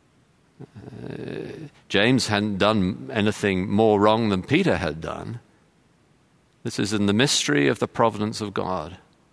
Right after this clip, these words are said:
And sometimes very faithful Christians who love Jesus face times of great difficulty.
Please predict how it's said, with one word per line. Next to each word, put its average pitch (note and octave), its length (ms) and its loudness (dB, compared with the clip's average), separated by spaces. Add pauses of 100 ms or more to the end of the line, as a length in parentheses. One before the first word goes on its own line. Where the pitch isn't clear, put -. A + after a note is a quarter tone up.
(1300)
And E2 180 -4
sometimes G2 480 0
very G#2+ 220 2
faithful A#2 420 0
Christians A#2 520 -2
who F2 100 -4
love G#2 260 0
Jesus G#2 480 -4
face A2 340 -2
times A2 340 -2
of B2 140 -6
great D3+ 300 0
difficulty. - 600 -6